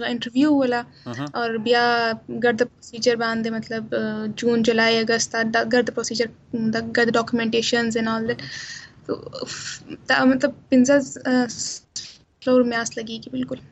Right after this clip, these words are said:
Speaker 2: پنځه شپږ میاشتې پرې لګي. او څومره خوشبینه وی، څومره، څومره مطمئنه وی چې تاسو ته به ویزه لګي یا ستاسو دا کار به کیږي؟
Speaker 1: آه،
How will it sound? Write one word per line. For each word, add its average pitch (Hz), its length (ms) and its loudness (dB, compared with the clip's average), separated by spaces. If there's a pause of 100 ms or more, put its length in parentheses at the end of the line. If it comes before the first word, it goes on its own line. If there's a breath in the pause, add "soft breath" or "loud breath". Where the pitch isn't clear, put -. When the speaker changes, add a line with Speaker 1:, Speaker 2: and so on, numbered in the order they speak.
(220)
Speaker 2:
پنځه 123 180 -6
شپږ 131 220 -4
میاشتې 123 320 -6
پرې 113 180 -12
لګي. 107 200 -10 (260 loud breath)
او 120 60 -6
څومره 202 260 -2
خوشبینه 160 420 -4
وی، 135 120 -2
څومره، 160 260 -4 (360)
څومره 147 300 0
مطمئنه 123 540 -4
وی 117 180 -4
چې 113 160 -14
تاسو 120 220 -4
ته 120 60 -10
به 110 100 -8
ویزه 110 260 -6
لګي 123 240 -8
یا 110 140 -6
ستاسو 110 240 -8
دا 101 120 -8
کار 113 220 -6
به 101 100 -12
کیږي؟ 101 320 -14 (2000 soft breath)
Speaker 1:
آه، 254 340 6